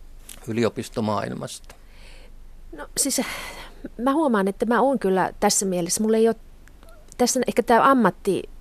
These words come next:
Speaker 2: ammatti ja jotenkin toiminnan piiri, että, et koska mä ajattelen niin paljon mediaa ja julkista keskustelua,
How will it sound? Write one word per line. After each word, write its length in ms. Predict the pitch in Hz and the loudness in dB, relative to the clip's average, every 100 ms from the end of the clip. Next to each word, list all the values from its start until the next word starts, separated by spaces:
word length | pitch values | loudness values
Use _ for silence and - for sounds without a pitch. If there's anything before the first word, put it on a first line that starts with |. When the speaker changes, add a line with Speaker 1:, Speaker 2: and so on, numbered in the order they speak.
| - 127 | -8 2
Speaker 2:
ammatti 460 | - 247 190 - | 4 4 2 0
ja 180 | 180 175 | 2 4
jotenkin 380 | 139 208 202 196 - | 2 0 -2 -4 4
toiminnan 440 | 240 214 185 170 - | 6 6 4 0 0
piiri, 320 | 196 185 131 | 0 2 0
että, 320 | - - 120 | -4 -2 -2
et 140 | - - | -2 -6
koska 220 | 185 202 | -4 0
mä 60 | 196 | 0
ajattelen 380 | 196 190 175 | 2 0 0
niin 120 | 185 185 | 0 -2
paljon 220 | 180 175 | -2 0
mediaa 520 | 196 196 180 156 143 | 0 0 0 0 0
ja 220 | 156 131 - - - - - - | 0 0 -2 -12 -20 -20 -12 2
julkista 400 | 196 185 - 165 | 2 2 -2 0
keskustelua, 760 | 196 190 180 - 175 170 160 | 0 0 -6 -4 0 4 4